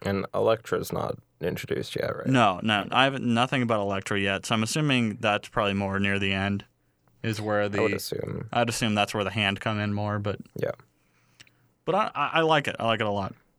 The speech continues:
Speaker 1: Yeah, I mean, it's, it's the same energy and, um,
Speaker 2: And I think the fight, well, we discussed that Jessica Jones had bad fight scenes, but
Speaker 1: Daredevils were always good, I thought.
Speaker 2: they were really good. I
Speaker 1: Yeah.
Speaker 2: loved the, the one that was kind of their, um,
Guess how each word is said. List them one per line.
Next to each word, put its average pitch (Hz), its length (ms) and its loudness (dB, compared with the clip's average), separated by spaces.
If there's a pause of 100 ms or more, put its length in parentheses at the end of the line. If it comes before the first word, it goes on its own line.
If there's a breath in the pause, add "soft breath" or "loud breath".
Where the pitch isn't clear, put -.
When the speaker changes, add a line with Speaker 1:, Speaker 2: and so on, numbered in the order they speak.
(120)
Speaker 1:
Yeah, 131 240 6
I 95 80 4
mean, 107 200 2
it's, 101 260 -2
it's 95 340 0
the 92 80 -4
same 104 440 0 (180)
energy 92 760 0
and, 60 500 -6 (180)
um, 69 340 -4
Speaker 2:
And 131 100 0
I 165 60 0
think 302 180 -4
the 247 80 0
fight, 175 420 0
well, 185 240 4
we 233 200 -2
discussed 190 540 0
that 127 160 0
Jessica 175 320 0
Jones 131 360 2
had 110 160 0
bad 104 240 0
fight 104 240 0
scenes, 98 260 0
but 101 400 -2
Speaker 1:
Daredevils 117 540 2 (100)
were 87 240 0
always 90 360 0 (580)
good, - 200 -2
I - 140 0
thought. - 160 -8
Speaker 2:
they 160 80 2
were 202 100 2
really 156 220 6
good. 123 200 4
I 107 120 6
Speaker 1:
Yeah. 127 120 2
Speaker 2:
loved 165 360 4
the, 117 260 2
the 113 100 -6
one 180 220 2
that 175 100 6
was 117 140 2
kind 131 180 0
of 117 60 2
their, 104 640 -4
um, 101 420 2